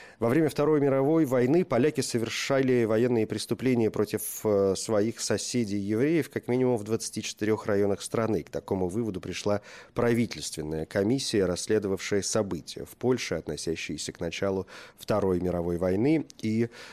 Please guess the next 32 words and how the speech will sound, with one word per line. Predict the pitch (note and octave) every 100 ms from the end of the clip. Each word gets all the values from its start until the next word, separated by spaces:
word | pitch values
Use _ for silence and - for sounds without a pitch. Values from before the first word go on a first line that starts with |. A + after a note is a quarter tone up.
| -
после, | - G#2 G2 F#2
э, | F2 E2 D#2+ - - F2+
вот, | E2 - - -
э, | D2+ D2+ -
этих | E2 -
расследований, | F2 D#2+ - D3+ B2 G2+
а |
еще, | D2 -
точнее | F#2+ - G2+
говоря, | F#2 F#2
в | D#2+ E2+
момент | G#2 G#2+ G#2+ F#2 C2+ -
расследования, | D#2+ - B2 C#3+ G#2
еще | F#2+ -
в | F2
две | E2+ F#2
тысячи | - F2+ -
первом | G2 B2 G#2 D#2
году | D#2 E2 G#2
президент | B2+ F#2+ D#2+ D#2+ F#2 F#2+
Польши | - G2 G2 -
Александр | F2+ E2+ - F2+ D#2
Квасневский | - F2 D#2+ A2 C#3 B2+ - A2 - - - -
официально | B2 B2+ C3 - A#2 F2 F2 G#2
тогда | - A2 G#2+
принес | F#2+ F#2 F#2 F#2
извинения | F#2 F2 F2+ F2 D#2+ D2+ D2+
еврейскому | D2+ F2 E2+ D#2 - E2+
народу | E2+ F2 B2 A#2
за | F2+ E2 G2+ G2 - - - - - _
это | A#2+ G2+ - F2+ E2+ - _
преступление. | - G#2+ - G#2+ F#2 D2 -